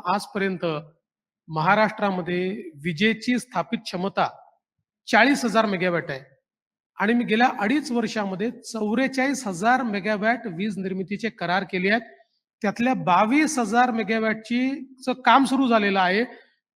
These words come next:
त्यातलं जवळपास सोळा हजार मेगावॅट हे पुढच्या अठरा महिन्यात पूर्ण होईल. दोन हजार मेगावॅट पूर्ण झालेलं आहे.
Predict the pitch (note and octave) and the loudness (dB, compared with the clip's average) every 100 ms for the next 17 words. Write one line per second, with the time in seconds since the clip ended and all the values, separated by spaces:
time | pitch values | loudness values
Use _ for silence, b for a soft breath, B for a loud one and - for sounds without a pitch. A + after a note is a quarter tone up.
0 | - G#3 G#3 B3 C#4 C#4+ F3 G#3 A#3+ A#3 | -2 -2 0 2 2 0 -2 0 0 0
1 | C4 C4 - A#3+ A3+ C#4 G#3+ A3+ B3 A3 | 0 0 -4 -2 0 2 0 -2 -2 -2
2 | G#3+ A#3 G#3+ D#3 - _ _ _ _ F#3 | -2 0 0 -2 -12 _ _ _ _ -2
3 | B3 C#4+ D4 - - _ _ _ _ _ | 0 0 -2 -12 -20 _ _ _ _ _
4 | _ _ G#3+ G#3 C4 G3+ - C4+ B3 B3+ | _ _ -6 -2 0 0 0 2 2 0
5 | C4 - A#3+ A#3+ A3+ C4+ G#3+ G#3 A3+ G#3+ | -4 -4 -2 2 2 0 -2 -2 -2 -2
6 | A#3 G3+ F3+ G3 A#3+ - F#3+ G3+ E3+ D#3+ | -4 -4 -6 -6 -8 -10 -8 -6 -6 -8
7 | D3 C#3+ | -8 -10